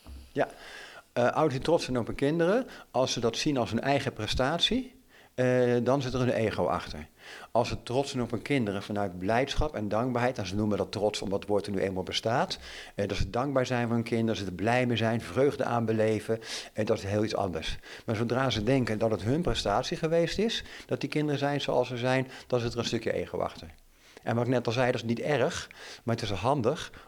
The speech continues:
op jouw groei naar volwassenheid om dat ook te onderzoeken voor jezelf. Maar hey, wat betekent trots eigenlijk voor mij? Is dat een ego-stuk? Is dat iets van wat ik gepresteerd heb? Of is dat eigenlijk toch meer het gevoel van blijdschap, van dankbaarheid en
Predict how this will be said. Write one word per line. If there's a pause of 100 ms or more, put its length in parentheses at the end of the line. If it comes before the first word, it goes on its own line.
op
jouw
groei
naar
volwassenheid (280)
om
dat
ook
te
onderzoeken
voor
jezelf.
Maar
hey,
wat
betekent
trots
eigenlijk
voor
mij? (580)
Is
dat
een
ego-stuk?
Is
dat (340)
iets
van (440)
wat
ik
gepresteerd
heb? (280)
Of
is
dat
eigenlijk
toch
meer
het
gevoel
van
blijdschap,
van
dankbaarheid
en